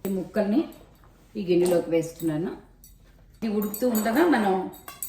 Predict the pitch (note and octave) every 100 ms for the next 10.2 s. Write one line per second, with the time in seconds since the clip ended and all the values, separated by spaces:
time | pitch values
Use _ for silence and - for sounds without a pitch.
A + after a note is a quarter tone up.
0 | - G#3 G3 G#3+ G#3+ E3+ E3 G#3 E4+ -
1 | - A#3+ A#3+ B3+ B3+ B3+ A#3+ A3+ A#3+ D4+
2 | A#3+ A3+ A3 A#3+ G#3+ G#3+ G#3+ G#3+ G#3 G3
3 | G3 - F#3+ G3 F3 F3 E3 D3+ G3+ C#4+
4 | - - - - _ _ _ - - A3+
5 | G#3 G#3+ A3+ A3 A3 A3 - D#3+ D#3 D3+
6 | - F#3 F3 F3 F3 F3 F3+ A#3+ - -
7 | - - G#3 - G3+ F#3 A3 F#3+ D#3 D#3+
8 | E3 F#3+ F#3 F#3 F3 F3+ - E3+ - C#3+
9 | D3 C#3+ D3 G#3 G#3 F#3 A#3+ G3+ F#3+ F3
10 | C#4+